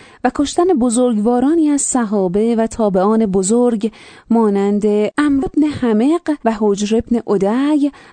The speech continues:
و یارانش حکومت ظالمانه‌اش را گسترش دهد.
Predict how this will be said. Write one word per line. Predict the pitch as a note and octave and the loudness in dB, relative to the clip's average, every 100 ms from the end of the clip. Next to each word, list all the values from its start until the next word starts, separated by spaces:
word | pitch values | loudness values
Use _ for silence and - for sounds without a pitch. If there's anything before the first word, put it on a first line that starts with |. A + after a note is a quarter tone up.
| C4 | -2
و | |
یارانش | C#4 D4 D4 D4 F#4+ G4 B3+ G3 G3 - G#3+ | 2 2 2 2 0 0 0 -2 -4 -6 -4
حکومت | A#3 G#3+ C#4 D#4+ F4+ | -4 0 0 2 2
ظالمانه‌اش | C4 A#3 A#3 A3 G#3+ G#3+ G#3 A#3+ E4+ D#4+ - B3+ | 2 2 2 2 2 2 2 0 0 -2 -4 -4
را | B3 | -2
گسترش | A3+ G#3+ - G#3 F3+ - F3+ | -2 -4 -4 -6 -8 -12 -18
دهد. | F3+ - - | -20 -20 -20